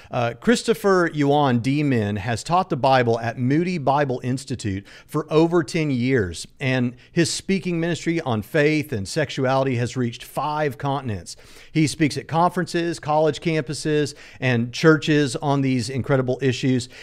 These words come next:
He has co-authored with his mother their memoir, Out of a Fa-, Out of a Far Country,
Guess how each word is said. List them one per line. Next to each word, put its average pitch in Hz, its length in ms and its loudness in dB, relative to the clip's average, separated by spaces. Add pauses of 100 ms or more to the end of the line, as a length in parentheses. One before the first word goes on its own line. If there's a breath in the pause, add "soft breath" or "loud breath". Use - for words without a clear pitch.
(100)
He 160 120 4
has 139 280 4
co-authored 143 680 4
with 151 240 2
his 151 180 -2
mother 143 600 0 (160)
their 147 180 6
memoir, 143 680 4
Out 180 340 2
of 143 80 -2
a 127 80 2
Fa-, 156 240 0 (100)
Out 156 200 2
of 139 100 0
a 127 80 2
Far 170 400 2
Country, 127 680 -4